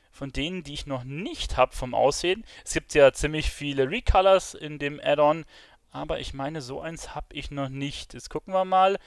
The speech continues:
Ähm, Maldraxis. Da, genau. Schickes Viech.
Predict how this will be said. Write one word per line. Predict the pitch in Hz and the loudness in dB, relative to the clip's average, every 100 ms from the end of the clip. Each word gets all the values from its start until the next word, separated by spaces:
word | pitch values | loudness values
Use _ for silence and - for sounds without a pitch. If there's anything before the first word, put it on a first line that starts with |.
| - - _ _ | -18 -20 _ _
Ähm, | 135 139 143 143 147 139 - | -4 0 0 0 -4 -12 -16
Maldraxis. | 139 139 139 139 139 135 _ _ _ _ _ _ - 131 120 131 190 - - 226 285 - - - _ _ _ _ _ _ _ - | -8 -2 0 0 -2 -8 _ _ _ _ _ _ -12 -10 -2 -2 -2 -4 -6 -4 -6 -6 -10 -12 _ _ _ _ _ _ _ 6
Da, | 151 165 _ - | 8 6 _ -6
genau. | 123 107 98 113 117 - | -2 2 6 8 6 2
Schickes | - - 131 127 | -6 -8 -8 -8
Viech. | - 170 185 - | -8 -6 -4 -6